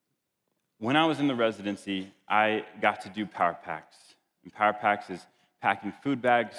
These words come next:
that go out and get delivered, uh, to different schools. And at the time, it was seven different schools, and about one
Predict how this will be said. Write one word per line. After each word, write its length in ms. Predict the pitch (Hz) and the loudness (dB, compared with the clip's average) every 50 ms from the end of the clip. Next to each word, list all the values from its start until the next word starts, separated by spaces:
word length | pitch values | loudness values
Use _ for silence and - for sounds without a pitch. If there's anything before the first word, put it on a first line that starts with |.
| - - - _ _ _ _ - | -18 -18 -20 _ _ _ _ -2
that 140 | 104 98 95 | -2 0 2
go 160 | 110 107 107 | 4 4 6
out 220 | 104 104 101 - | 6 6 4 2
and 80 | 107 98 | 0 -4
get 140 | 107 101 - | -4 -4 -4
delivered, 500 | 104 98 107 104 101 98 101 101 92 - _ _ _ _ _ _ 113 | -2 -2 0 0 0 -2 -4 -4 -4 -8 _ _ _ _ _ _ 0
uh, 160 | 98 98 90 | 0 0 0
to 160 | - - - | -2 -6 -8
different 320 | 101 107 101 - 107 92 | -6 -6 -6 -6 -8 -10
schools. 400 | - - - 110 104 98 98 92 | -10 -10 -6 -4 -4 -4 -4 -4
And 80 | 104 101 | -6 -8
at 180 | 98 - - - | -8 -10 -12 -6
the 60 | - | 0
time, 220 | 120 117 113 117 | 2 2 2 2
it 80 | 113 107 | 0 -2
was 100 | 104 - | -4 -4
seven 320 | - - 113 107 107 110 | 0 0 0 0 0 -4
different 240 | 104 - - 107 - | -8 -10 -12 -14 -14
schools, 440 | - - 110 104 104 104 104 92 92 | -10 -6 -4 -2 -2 -2 -4 -6 -10
and 180 | 87 85 85 - _ _ _ _ _ _ _ _ _ _ _ _ _ _ _ | -10 -12 -12 -14 _ _ _ _ _ _ _ _ _ _ _ _ _ _ _
about 380 | 120 110 117 117 113 110 - 120 | -2 2 4 6 4 4 2 0
one 300 | 123 120 123 127 123 | 0 2 2 2 2